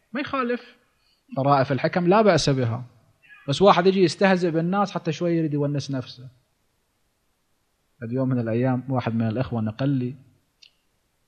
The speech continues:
قال: "كان فد واحد في العمارة في تركي،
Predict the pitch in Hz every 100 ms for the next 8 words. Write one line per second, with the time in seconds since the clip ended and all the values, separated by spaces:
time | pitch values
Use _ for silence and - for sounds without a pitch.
0 | - 135 135 151 143 135 127 151 131 127
1 | 127 107 117 147 165 143 151 - _ _
2 | _ _ _ - 143 165 147 - 120 107